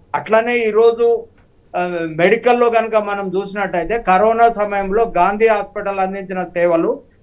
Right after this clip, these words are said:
అక్కడ సూపరింటెండెంట్ రాజారావు గారు మీకు కనపడలే. ఆయన మహత్తరమైనటువంటి ఒక పబ్లిక్ సెక్టార్ లో అందించినటువంటి సేవల్ని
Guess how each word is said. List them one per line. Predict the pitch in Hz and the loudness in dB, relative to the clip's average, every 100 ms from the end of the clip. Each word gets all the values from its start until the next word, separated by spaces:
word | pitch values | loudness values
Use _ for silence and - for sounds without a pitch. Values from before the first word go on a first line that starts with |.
| - | -4
అక్కడ | - 214 196 | 0 2 2
సూపరింటెండెంట్ | 202 214 247 233 233 214 160 156 | 2 4 2 2 -2 -2 -4 0
రాజారావు | 175 196 226 220 214 208 | 2 4 6 6 4 2
గారు | 214 | -2
మీకు | 208 185 | -4 -6
కనపడలే. | 180 196 202 185 - _ _ _ - | -6 -4 -4 -4 -8 _ _ _ -6
ఆయన | 165 196 180 160 - _ 147 | -2 0 -2 -6 -20 _ -2
మహత్తరమైనటువంటి | 156 233 262 247 240 240 233 226 226 | 0 2 2 2 2 -2 -2 -2 -2
ఒక | 220 196 180 | -2 -4 -4
పబ్లిక్ | 175 214 233 | -2 -2 -2
సెక్టార్ | 240 220 226 214 | -4 -2 0 2
లో | 214 | 4
అందించినటువంటి | 208 196 214 208 208 202 202 196 185 | 2 2 -6 -6 -6 -4 -4 -6 -4
సేవల్ని | 180 202 214 185 214 | -2 2 2 0 -4